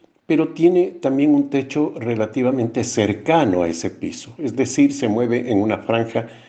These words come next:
relativamente pequeña, es, eh,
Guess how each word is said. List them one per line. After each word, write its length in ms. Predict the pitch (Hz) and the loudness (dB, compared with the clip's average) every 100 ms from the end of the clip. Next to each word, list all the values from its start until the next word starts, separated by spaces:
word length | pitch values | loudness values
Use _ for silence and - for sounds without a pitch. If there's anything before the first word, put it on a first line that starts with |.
| _ - | _ -6
relativamente 840 | 107 101 101 117 107 101 98 101 | 0 2 4 4 4 2 0 -4
pequeña, 600 | 95 92 143 107 85 78 - | -6 0 0 2 -2 -6 -2
es, 360 | 131 123 - - - _ - | 2 2 2 -8 -16 _ -4
eh, 460 | 123 107 107 - | 0 0 0 -10